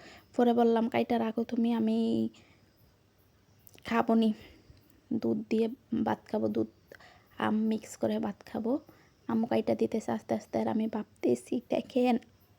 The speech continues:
আল্লাহর সৃষ্টির ভিতরে কত মজা। একটা গাছে আমের ফুল করে, সেখান থেকে ছোট আম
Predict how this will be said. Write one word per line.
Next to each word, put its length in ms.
আল্লাহর 540
সৃষ্টির 640
ভিতরে 280
কত 240
মজা। 400
একটা 400
গাছে 360
আমের 240
ফুল 300
করে, 280
সেখান 300
থেকে 220
ছোট 240
আম 240